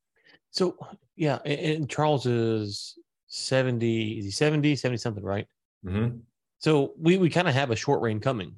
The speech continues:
Speaker 1: I mean, I'm not, not wishing ill on the man, obviously, but just math, you know, twenty years would be a good run for him.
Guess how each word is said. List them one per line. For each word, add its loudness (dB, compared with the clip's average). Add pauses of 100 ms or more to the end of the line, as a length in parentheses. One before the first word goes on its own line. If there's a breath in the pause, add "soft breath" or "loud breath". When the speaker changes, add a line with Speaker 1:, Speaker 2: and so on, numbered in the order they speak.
Speaker 1:
I 0
mean, 2
I'm 2
not, 0
not -2
wishing -2
ill 2
on 0
the -2
man, -2
obviously, -2
but 2 (420 loud breath)
just -12
math, -4
you 0
know, 0
twenty 2
years 2
would -4
be 2
a 0
good 0
run 0
for 0
him. -2